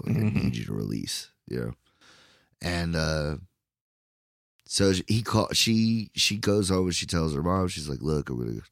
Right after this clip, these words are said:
Speaker 1: I'm gonna ask for the part. I'm gonna," you know? So she goes to Winona Ryder's room, and Winona Ryder had gotten told that she's gonna get retired.
Speaker 2: Mm-hmm.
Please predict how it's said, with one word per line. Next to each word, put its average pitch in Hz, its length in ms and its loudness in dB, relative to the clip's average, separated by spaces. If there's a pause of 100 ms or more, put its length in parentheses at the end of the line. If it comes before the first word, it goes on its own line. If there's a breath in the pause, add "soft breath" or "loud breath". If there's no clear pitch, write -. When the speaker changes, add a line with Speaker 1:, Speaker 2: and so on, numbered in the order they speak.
(520 loud breath)
Speaker 1:
I'm - 100 -6
gonna 80 280 2
ask 73 220 -2
for - 100 -4
the - 80 -4
part. - 480 -2
I'm - 60 -10
gonna," - 320 -8
you - 100 -8
know? - 200 -8 (760 loud breath)
So 85 280 2
she 92 200 2
goes 127 240 4
to 101 80 4
Winona 90 400 4
Ryder's 80 500 2 (380)
room, 78 400 2
and 69 180 -2
Winona 78 340 0
Ryder 76 520 0 (240)
had 78 220 -2
gotten 69 300 -2
told 73 360 0
that 64 240 -6
she's 73 320 -4
gonna 67 200 -4
get 65 280 -4 (320)
retired. 73 560 0 (200)
Speaker 2:
Mm-hmm. 120 400 6